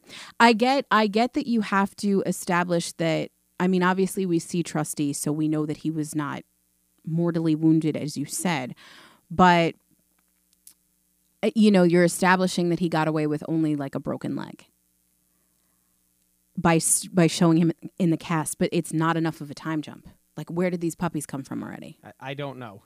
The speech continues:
Speaker 2: I
Speaker 1: Well,
Speaker 2: don't
Speaker 1: then
Speaker 2: know.
Speaker 1: there's only one way they could have got there.
Speaker 2: Oh, boy.
Speaker 1: She spent the night out.
Speaker 2: Ay, ay, ay. All right, l-, let's,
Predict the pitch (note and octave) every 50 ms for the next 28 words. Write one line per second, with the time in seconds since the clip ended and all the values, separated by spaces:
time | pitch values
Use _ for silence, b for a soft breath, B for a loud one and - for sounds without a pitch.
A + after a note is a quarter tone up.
0 | _ _ _ _ _ _ _ _ _ _ _ _ _ _ _ - - - F3+ F3
1 | F3 F#3 F3 F#3 F3 F#3 F#3 F#3 F#3+ F#3+ G3 F#3 F#3 F#3+ G3+ G#3 G#3 G#3 G#3 G#3+
2 | A3 A3+ A3+ A3+ A#3 A#3+ A#3+ - C#4+ C#4+ C#4 D4 F4+ F#4 F#4 F#4 - D4 C#4 C#4
3 | C4+ C#4 C#4+ D4 B3+ E2+ F#2+ - - _ - - - - F#2+ _ b b b b
4 | b b b b - - - A#3 - - B3+ B3 - C#4+ D#4 F4 F#4 F4 C#4+ C4+
5 | C4+ C4 - - _ _ _ A#2+ B2+ B2+ B2 B2 A#2 A#2 A#2 A#2 A#2+ A#2+ B2 B2
6 | A#2+ B2 B2 A#2+ A2+ - E3+ F#3 F3 D3 C#3 - _ _ G#3 A3 G3+ G3+ A#3+ C4
7 | C4+ C4 - - - -